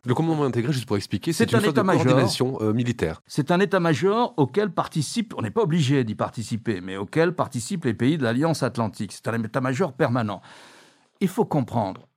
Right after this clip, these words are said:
Speaker 2: l'otan n'a pas d'armée. Selon les situations, l'otan prend des contingents nationaux pour participer à telle ou telle opération. Et à ce moment-là,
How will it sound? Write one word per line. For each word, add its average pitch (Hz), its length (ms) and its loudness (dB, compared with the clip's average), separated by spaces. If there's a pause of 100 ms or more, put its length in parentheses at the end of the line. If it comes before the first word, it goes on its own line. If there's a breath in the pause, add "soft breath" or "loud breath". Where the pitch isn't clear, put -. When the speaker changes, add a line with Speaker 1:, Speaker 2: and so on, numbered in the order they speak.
(100)
Speaker 2:
l'otan 175 500 0
n'a 120 160 0
pas 175 220 0
d'armée. 107 400 -4 (280)
Selon 208 540 2
les 185 120 2
situations, 123 760 -4 (240)
l'otan 131 800 0
prend 165 320 2
des 107 100 -6
contingents 123 640 0
nationaux 131 760 0 (320 soft breath)
pour 185 340 0
participer 127 800 -2
à 113 80 0
telle 156 180 0
ou 143 80 2
telle 190 220 -2 (100)
opération. 104 640 -4 (320 loud breath)
Et 101 220 -10
à 123 100 4
ce - 220 -4
moment-là, 131 500 0